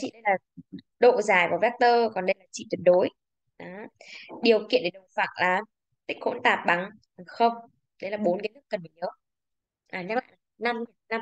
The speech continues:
Kiến thức đầu tiên, tích tính không, tính tích có hướng này. Kiến thức thứ hai là diện tích tính kiểu gì. Thứ ba là thể tích tính kiểu gì.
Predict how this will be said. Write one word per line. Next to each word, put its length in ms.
Kiến 420
thức 20
đầu 140
tiên, 180
tích 180
tính 200
không, 160
tính 220
tích 140
có 100
hướng 220
này. 120
Kiến 100
thức 60
thứ 100
hai 160
là 140
diện 240
tích 200
tính 140
kiểu 120
gì. 180
Thứ 100
ba 140
là 200
thể 320
tích 180
tính 120
kiểu 120
gì. 220